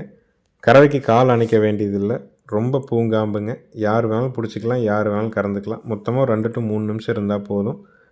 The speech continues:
மொத்த பாலையும் கறந்துட்டு எந்திரிச்சிக்கலாம். விலை நாற்பத்தி ஒன்பதாயிரம் ரூபாய்ங்க. தேவைப்படும் நண்பர்கள் டிஸ்பிளேல இருக்க நம்பருக்கு தொடர்பு கொண்டு கேட்டுக்கலாம். மூணாவது ஈத்து ரெட் சிந்தி கிராஸ் மாடு, ஒரு வாரம் ஆன ஜெர்சி கண்ணு,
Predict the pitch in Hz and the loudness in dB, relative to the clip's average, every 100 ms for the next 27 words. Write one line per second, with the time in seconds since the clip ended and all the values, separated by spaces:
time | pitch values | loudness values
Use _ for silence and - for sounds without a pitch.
0 | _ - 113 123 117 113 117 107 110 110 | _ -4 0 2 4 4 4 2 2 2
1 | 101 104 101 101 104 143 - _ _ _ | 2 2 -2 -4 -4 -4 -8 _ _ _
2 | - 113 135 170 117 113 131 131 - 151 | 0 4 4 4 2 0 0 -2 -2 -6
3 | 117 110 117 110 104 101 113 - 107 101 | -2 2 4 2 0 0 -2 -6 2 2
4 | 95 95 95 98 - _ _ _ _ - | 4 0 -2 -6 -10 _ _ _ _ 4
5 | 131 139 135 123 117 113 107 123 123 110 | 6 6 4 4 4 2 2 0 0 -4
6 | - 120 117 110 101 101 104 101 113 101 | 2 2 2 2 2 2 2 0 0 0
7 | 104 101 101 101 101 98 95 95 104 165 | 0 2 2 0 0 -2 -2 -2 -4 -6
8 | - _ _ _ _ _ _ _ 113 127 | -10 _ _ _ _ _ _ _ 2 4
9 | 143 135 131 120 143 156 160 107 104 - | 6 6 4 2 2 2 2 0 0 -2
10 | 120 113 110 110 110 107 104 104 135 - | -2 0 2 2 2 0 0 0 -2 -4
11 | - _ _ _ - 113 123 120 123 127 | -16 _ _ _ 4 6 8 8 8 6
12 | 110 107 120 160 - _ _ _ - 107 | 4 0 -2 -6 -12 _ _ _ -16 2
13 | 110 120 - 123 113 107 | 4 4 2 -4 -2 -2